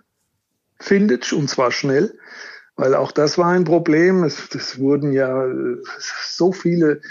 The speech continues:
Wechsel intern auch vorgenommen. Dann kamen wieder mal zwei Talente rein mit, mit, äh, Tohumchu und Bischof. Äh, dann hast du wieder Geiger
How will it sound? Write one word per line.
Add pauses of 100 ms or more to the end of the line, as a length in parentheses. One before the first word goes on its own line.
(360)
Wechsel
intern
auch
vorgenommen.
Dann
kamen
wieder
mal
zwei
Talente
rein (600)
mit, (200)
mit,
äh,
Tohumchu
und
Bischof.
Äh, (240)
dann
hast
du
wieder
Geiger